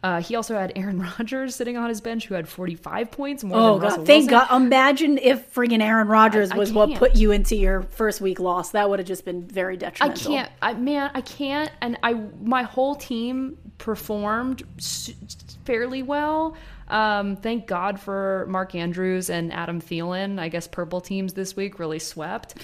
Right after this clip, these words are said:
Speaker 2: <laughs>
Speaker 1: But, um, but Saquon, I mean, we'll get to it
Speaker 2: Oof.
Speaker 1: later in the show, but Saquon
Speaker 2: Oof.
Speaker 1: r-, rushed for v-, pot-, potentially the worst, uh,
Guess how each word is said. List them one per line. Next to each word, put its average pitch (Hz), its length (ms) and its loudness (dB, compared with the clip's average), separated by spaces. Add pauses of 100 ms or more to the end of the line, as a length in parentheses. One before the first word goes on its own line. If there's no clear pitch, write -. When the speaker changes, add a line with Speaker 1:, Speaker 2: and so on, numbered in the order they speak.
Speaker 2:
<laughs> - 200 -2
Speaker 1:
But, 208 200 2
um, 202 580 2 (580)
but 226 240 -6
Saquon, 247 600 -4 (220)
I 220 60 0
mean, 214 180 2
we'll 208 100 4
get 214 200 4
to 214 100 8
it 180 60 4
Speaker 2:
Oof. 160 80 -2
Speaker 1:
later 208 200 0
in 202 100 -4
the 190 60 -2
show, 226 320 -2
but 180 160 -2
Saquon 214 720 -4 (220)
Speaker 2:
Oof. 214 500 -6
Speaker 1:
r-, 196 40 -10 (580)
rushed 226 400 -2
for 208 680 -2
v-, 170 240 -14 (560)
pot-, - 420 -4
potentially 208 680 -2
the 185 140 2
worst, 180 640 -4 (300)
uh, 170 480 -4